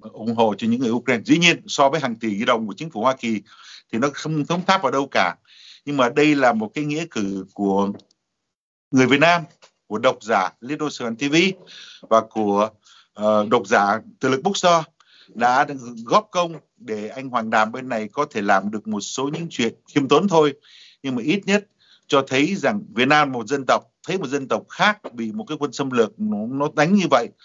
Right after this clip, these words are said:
Một cái đất nước hiền hòa, sống độc lập, có chính phủ riêng, có, ờ, hiến pháp riêng, đột nhiên bị một cái quân xâm lược đánh như thế.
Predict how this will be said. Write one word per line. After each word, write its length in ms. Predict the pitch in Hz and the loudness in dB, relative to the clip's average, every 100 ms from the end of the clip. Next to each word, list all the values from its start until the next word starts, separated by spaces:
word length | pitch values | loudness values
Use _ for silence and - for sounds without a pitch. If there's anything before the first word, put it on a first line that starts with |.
| - - - - | -20 -20 -20 -10
Một 100 | 113 | -4
cái 100 | 156 | -2
đất 140 | 185 | 0
nước 180 | 190 202 | 0 2
hiền 220 | 139 120 | 0 0
hòa, 400 | 117 123 110 107 101 | 4 4 4 2 -2
sống 260 | 156 190 | -4 0
độc 200 | 143 120 | 0 0
lập, 240 | 117 113 - - | 0 0 0 -4
có 280 | 117 135 165 | 0 2 0
chính 180 | 180 180 | -4 -10
phủ 200 | 104 104 | -8 -6
riêng, 360 | 131 156 151 135 | -2 -2 -2 -4
có, 400 | 143 151 175 165 - - - - | -2 2 2 0 -8 -20 -20 -14
ờ, 100 | - | -4
hiến 200 | 117 175 | 0 0
pháp 200 | 185 190 | 2 -2
riêng, 320 | 147 160 156 151 _ - _ | 0 0 0 -6 _ -20 _
đột 240 | 160 156 156 | 2 2 2
nhiên 460 | 170 175 170 160 143 | -2 -2 -6 -10 -8
bị 140 | 135 | -6
một 120 | 131 | -6
cái 80 | 147 | -8
quân 140 | 151 - | -8 -8
xâm 160 | 160 | -4
lược 160 | 151 139 | -2 2
đánh 200 | 156 180 | 2 0
như 140 | 180 | -2
thế. 320 | 151 160 208 | -2 0 0